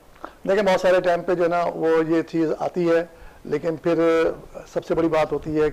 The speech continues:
कि, ए, financial मसला। तो आज के दौर में हर चीज़ जो है वो बहुत ज़्यादा costly हो चुकी है। अब जैसे मैं आपको मिसाल देता हूँ कि मैं स्कूल में था, college में था, एसएम साइंस college में, फिर एनडी में रहा,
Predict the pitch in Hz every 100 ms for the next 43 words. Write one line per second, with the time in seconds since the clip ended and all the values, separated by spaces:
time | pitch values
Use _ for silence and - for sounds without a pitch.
0 | 160 156 156 - - - - - - -
1 | 151 147 143 147 - - 165 170 175 151
2 | 131 - 139 - - - - _ - 170
3 | - 175 170 165 180 170 165 170 175 165
4 | 156 156 175 175 156 147 151 147 156 156
5 | 151 - - - - - 147 185 180 165
6 | 160 156 143 160 147 127 139 - 147 147
7 | - - - - 139 160 170 165 160 147
8 | 151 143 147 143 135 147 139 147 143 147
9 | 151 147 - 147 139 139 139 135 147 143
10 | 139 139 139 127 139 135 135 131 135 135
11 | 143 - - _ - 175 147 147 147 143
12 | 135 135 135